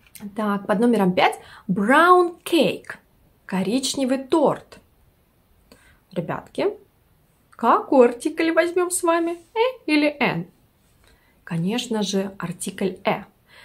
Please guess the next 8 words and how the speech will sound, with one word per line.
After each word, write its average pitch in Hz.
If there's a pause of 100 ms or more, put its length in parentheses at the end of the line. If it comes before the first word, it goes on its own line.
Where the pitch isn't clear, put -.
(120)
потому 202
что 196
слово 185
brown 254
начинается 180
на 220
согласный 254
звук, 202